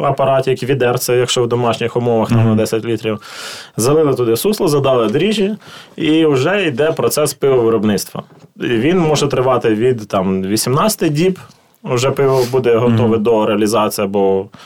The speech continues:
Speaker 1: споживання, і може тривати до дев'яносто, е, діб, а то й сто вісімдесят діб. Є сорти пива, які витримують до трьох-п'яти років перед тим, як видати вже кінцевому споживачу.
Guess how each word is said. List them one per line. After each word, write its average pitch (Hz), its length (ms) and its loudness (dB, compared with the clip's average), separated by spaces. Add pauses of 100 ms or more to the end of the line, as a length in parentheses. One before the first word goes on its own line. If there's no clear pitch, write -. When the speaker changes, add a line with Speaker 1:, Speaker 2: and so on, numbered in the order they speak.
(280)
Speaker 1:
споживання, 98 800 -2
і 202 360 -2
може 127 560 0
тривати 117 380 -2
до 110 240 0
дев'яносто, 98 880 -2 (400)
е, - 20 -6
діб, 110 300 -2
а 92 60 0
то 101 140 -4
й 101 40 0
сто - 240 -4
вісімдесят 101 520 -2 (160)
діб. 147 300 -4 (340)
Є 131 160 2
сорти 143 280 -2
пива, 156 240 2
які 120 260 0
витримують 113 560 0
до 104 320 2
трьох-п'яти 110 560 -2
років 127 360 0
перед 104 200 -4
тим, 117 180 -2
як 95 100 -2
видати 107 360 0
вже 95 480 -2
кінцевому 92 400 -4
споживачу. - 580 -6